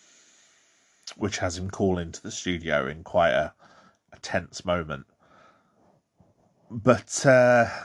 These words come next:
beyond her interactions with, um, Jessica and her mother and Will, she's not really as much of a part of the plot. She's not a fighter.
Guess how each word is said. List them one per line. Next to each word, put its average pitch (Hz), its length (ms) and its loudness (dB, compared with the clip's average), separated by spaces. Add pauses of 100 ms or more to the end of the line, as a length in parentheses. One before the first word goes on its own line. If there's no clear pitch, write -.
(760)
beyond 120 400 2
her 117 160 2
interactions 107 720 0
with, 98 340 -2
um, 90 380 0 (640)
Jessica 95 640 2
and 92 200 -4
her 92 140 -8
mother 87 460 -2 (600)
and 85 480 -2
Will, 87 440 -2 (1200)
she's 107 360 -6
not 127 280 0 (420)
really 123 440 2
as 104 120 -2
much 110 160 -6
of - 60 -10
a 107 80 -2
part 113 260 4
of 98 80 0
the 98 60 -4
plot. - 400 2
She's 104 200 -8
not 107 280 -2 (800)
a - 40 -8
fighter. 127 460 2